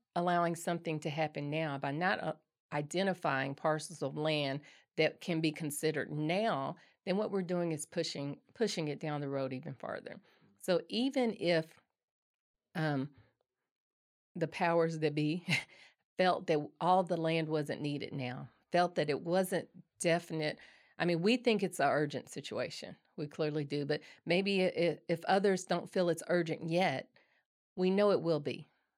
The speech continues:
I mean, the trajectory is, is there. Yeah. So we know that it will be, and we know we can't wait four or five years later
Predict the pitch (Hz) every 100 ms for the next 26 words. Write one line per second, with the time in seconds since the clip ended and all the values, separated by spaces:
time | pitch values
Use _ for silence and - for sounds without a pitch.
0 | _ - 170 160 160 151 - 160 180 180
1 | 160 143 143 - - 151 147 143 131 -
2 | - - 185 143 - - - 170 156 170
3 | 180 226 190 151 104 165 202 165 143 139
4 | 160 170 180 202 214 202 - 175 - 175
5 | 180 - - 170 156 - 147 143 147 175
6 | 170 143 147 - 147 156 247 247 143 139